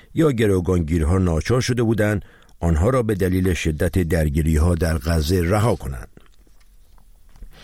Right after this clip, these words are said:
صبح شنبه حکم اعدام فردی که به جاسوسی برای اسرائیل متهم شده بود در زندان زاهدان اجرا شد.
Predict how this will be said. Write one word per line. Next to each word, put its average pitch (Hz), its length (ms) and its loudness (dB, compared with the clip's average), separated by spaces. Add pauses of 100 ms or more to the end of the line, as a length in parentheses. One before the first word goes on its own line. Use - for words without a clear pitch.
(840)
صبح 170 460 2
شنبه 135 360 0
حکم 135 380 0
اعدام 113 600 2
فردی 113 460 0
که 107 160 0
به 98 120 2
جاسوسی 90 560 0
برای 113 360 2
اسرائیل 95 460 0
متهم 107 420 0
شده 101 240 -2
بود 95 240 2
در 87 180 2
زندان 87 520 2
زاهدان 92 540 0
اجرا 110 320 0
شد. 71 220 -10